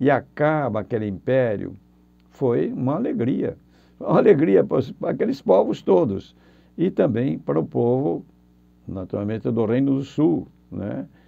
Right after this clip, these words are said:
Que era um povo só com o Reino do Norte.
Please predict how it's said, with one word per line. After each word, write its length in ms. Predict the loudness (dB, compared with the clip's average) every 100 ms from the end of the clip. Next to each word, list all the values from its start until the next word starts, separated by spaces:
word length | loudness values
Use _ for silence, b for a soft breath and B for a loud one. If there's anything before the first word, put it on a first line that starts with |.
| b -6
Que 80 | -4
era 180 | -2
um 100 | -2
povo 360 | -2 -2 0 -4
só 260 | -2 -2 0
com 260 | -4 -6
o 40 | -4
Reino 300 | -4 -4 -2
do 160 | -4
Norte. 440 | -4 -8 -12 -20